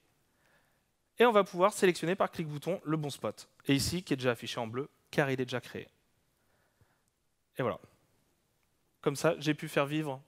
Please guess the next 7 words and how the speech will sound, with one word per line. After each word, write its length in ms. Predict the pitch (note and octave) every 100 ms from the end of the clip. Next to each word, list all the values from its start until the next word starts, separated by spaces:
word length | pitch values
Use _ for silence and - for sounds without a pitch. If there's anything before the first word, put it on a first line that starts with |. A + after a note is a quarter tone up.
| -
une 120 | B2+
super 300 | - D#3+ D#3
expérience 340 | C#3+ C#3 B2+
client 300 | - A2 A2+ _ _ _ _ _ _ _
en 80 | C3+
quelques 300 | B2+ C#3 C3+
clics 360 | - A#2 -